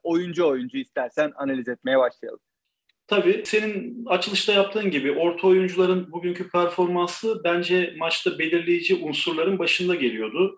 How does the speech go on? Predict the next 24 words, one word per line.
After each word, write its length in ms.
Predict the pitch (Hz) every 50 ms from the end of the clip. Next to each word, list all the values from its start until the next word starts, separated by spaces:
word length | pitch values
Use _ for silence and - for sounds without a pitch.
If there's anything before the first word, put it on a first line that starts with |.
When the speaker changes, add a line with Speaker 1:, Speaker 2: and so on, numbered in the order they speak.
| - - -
Speaker 2:
Bununla 320 | 151 160 185 185 185 180
ilgili 600 | 180 175 175 180 170 180 180 175 170 - - - - _ -
elinde 400 | 160 160 165 175 175 175 175 170
rakamları 480 | 175 170 170 - 175 175 175 175 175
olmayan 580 | 180 180 175 175 170 170 170 170 170 170 - -
voleybol 340 | 165 170 170 170 170 170 170
severlere 580 | 170 - - 175 170 170 165 170 170 175 170
çok 260 | 170 - 208 202 - -
kısa 220 | - - 185 165
bir 60 | -
istatistik 720 | - - - - 160 160 - - - - 180 180 - - -
sunalım. 600 | - - - - 139 135 131 - 202 202 - - -
Bunu 640 | 143 139 143 147 156 156 151 139 - - - - -
çok 300 | - - 170 165 - -
daha 180 | - 151 156
iyi 140 | 151 156 160
anlayacaklardır. 1080 | 143 143 135 127 127 120 113 120 113 - - 123 120 117 117 143 - - - - - _ _ -
Maçın 340 | 151 160 165 - 196 196 185
toplam 440 | 185 185 180 175 180 190 185 185 185
skoru 440 | - - - - - 160 185 180
doksan 360 | 156 165 165 165 - - 180 175
yedi 220 | 175 175 175 202
seksen 500 | 196 - 180 160 160 - - 170 160 160
dört. 200 | 160 143 113 -